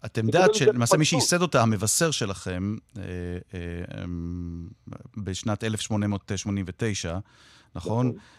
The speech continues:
Speaker 1: אמ,
Speaker 2: מירזה גולם
Speaker 1: מ-,
Speaker 2: אחמד.
Speaker 1: מירזה גולם אחמד, הוא שייסד אותה, והוא למעשה, אה, אה, אה, רצה לחדד את ה-, את המסרים המתונים של ה-, אה, של האסלאם, ובעיני, אה, מוסלמים שאינם אחמדים, לא כולם כמובן, אבל יש קבוצות, בעיקר קבוצות קיצוניות, אתם עד היום נחשבים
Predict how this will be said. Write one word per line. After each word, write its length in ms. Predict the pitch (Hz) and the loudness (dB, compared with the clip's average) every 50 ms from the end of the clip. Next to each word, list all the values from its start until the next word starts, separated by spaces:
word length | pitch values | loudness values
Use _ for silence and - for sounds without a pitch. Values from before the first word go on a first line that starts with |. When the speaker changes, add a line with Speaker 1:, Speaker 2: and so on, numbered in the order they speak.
| _ _ - | _ _ -10
Speaker 1:
אמ, 440 | 90 90 90 90 90 87 92 90 90 | -8 -8 -6 -6 -6 -6 -4 -4 -4
Speaker 2:
מירזה 240 | 90 90 87 - | -4 -4 0 0
גולם 220 | 113 104 104 104 98 95 | 2 4 4 4 4 4
Speaker 1:
מ-, 20 | 90 113 | 4 2
Speaker 2:
אחמד. 160 | 117 - 120 113 | 2 2 0 0
Speaker 1:
מירזה 320 | 107 98 104 120 127 123 | 0 2 2 2 2 4
גולם 300 | 107 107 107 110 107 107 | 4 2 2 2 2 0
אחמד, 400 | 113 104 - - 95 87 87 87 | 0 -4 -4 -4 -4 -4 -4 -2
הוא 160 | 110 127 127 | -2 -2 -2
שייסד 380 | 110 - 107 98 92 - - 117 | -2 -4 -4 -4 -4 -2 -2 -2
אותה, 200 | 110 110 - 107 | -2 -2 -2 -2
והוא 160 | 107 131 165 | -2 0 0
למעשה, 400 | 165 151 131 117 110 - - 127 | 2 2 2 2 2 0 0 0
אה, 160 | 117 113 110 104 107 107 98 95 - - | 0 0 0 -2 -4 -6 -8 -8 -6 -6
אה, 160 | 95 92 90 90 90 92 - - | -6 -4 -4 -4 -6 -6 -6 -6
אה, 60 | 95 87 85 87 85 85 95 - | -6 -6 -6 -6 -6 -8 -10 -12
רצה 140 | - - 117 | -6 -4 -2
לחדד 640 | 110 110 - - - 104 90 92 147 156 160 135 101 | -2 -2 -2 -4 -4 -6 -2 0 2 2 2 2 0
את 140 | 101 - - | -4 -2 -2
ה-, 120 | 95 90 87 - - - - - - - - | -2 -2 -2 -6 -10 -18 -20 -20 -20 -12 -10
את 100 | 104 - | -4 0
המסרים 580 | 110 107 101 - - 117 107 110 127 123 113 101 | 0 2 2 2 0 0 0 2 2 4 4 2
המתונים 800 | 98 101 92 90 90 90 87 90 98 - - 113 110 113 123 127 | 2 2 0 2 2 0 0 0 -2 -2 -2 0 2 4 4 4
של 180 | 113 - 113 101 | 2 2 -2 -4
ה-, 20 | |
אה, 320 | 95 95 98 - - 101 98 95 | -4 -4 -6 -6 -6 -6 -6 -4
של 180 | - 107 95 | -4 -4 -4
האסלאם, 680 | 92 92 90 92 101 90 - - 117 123 147 185 214 226 - - - - - - - _ - | -2 -4 -4 -4 -6 -6 -4 -2 0 0 2 2 2 0 -2 -6 -16 -20 -20 -20 -20 _ -12
ובעיני, 760 | 92 90 110 92 120 120 123 139 185 247 277 277 254 196 - - - | -6 -6 -4 -2 0 2 2 4 4 4 4 4 4 2 -2 -6 -6
אה, 200 | 131 127 131 131 | -4 -2 -2 0
מוסלמים 640 | 127 131 135 139 139 131 117 - - 127 135 175 185 | -2 -2 -2 -2 -2 0 0 0 2 2 4 4 4
שאינם 360 | - 180 170 196 240 269 262 233 | 2 0 2 2 4 4 4 2
אחמדים, 600 | - - 202 180 160 175 175 180 190 190 175 - | 2 2 -2 0 0 -2 0 0 0 -2 -2 -4
לא 140 | 131 113 107 - | -2 -2 -2 0
כולם 280 | - 123 113 135 165 160 | 0 2 4 6 4 4
כמובן, 420 | - 123 104 92 78 87 90 92 | 4 2 2 2 0 -2 -2 -2
אבל 380 | 92 87 92 101 101 104 104 101 | -4 -4 -2 -4 -4 -4 -4 -4
יש 200 | 110 147 165 - | -2 -2 -2 -2
קבוצות, 420 | - - 95 98 - - 131 113 90 | -2 -4 -8 -8 -2 -2 -2 -2 -2
בעיקר 220 | 98 95 - 117 | -4 -2 -2 -2
קבוצות 260 | 107 - 113 - 123 | -2 -2 -4 -6 -4
קיצוניות, 460 | - - 120 - 143 151 180 202 190 - | -6 -6 -4 -2 -2 0 -2 -2 -4 -4
אתם 260 | - - 135 131 127 131 | -2 2 2 2 2 2
עד 160 | - 139 135 | 2 2 4
היום 180 | 139 127 127 | 4 4 4
נחשבים 420 | 131 120 - - 117 101 110 113 | 4 2 2 0 2 2 4 2